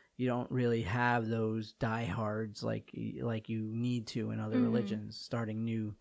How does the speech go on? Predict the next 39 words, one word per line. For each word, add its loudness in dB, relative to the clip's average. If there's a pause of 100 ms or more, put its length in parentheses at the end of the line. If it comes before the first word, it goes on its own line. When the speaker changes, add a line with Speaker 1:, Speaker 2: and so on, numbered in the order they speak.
(380)
Speaker 1:
new 2
religions. 2
Can 4
you 6
Speaker 2:
Yeah. 6
Speaker 1:
imagine 8
trying 6
to 4
start 10
and 4
maintain 4
a 4
new 6
religion 6
now 6
with 2
the 2
internet 4
available? 6 (380)
What 10
do 10
you 12
have 10
to 2
tell 10
them? -2 (360)
Don't 4
read 8
that 10
stuff. 0 (280)
They're 6
sent 4
by 10 (140)
the 0
bad 8
people. 4
They're, 4
you 6
know, 6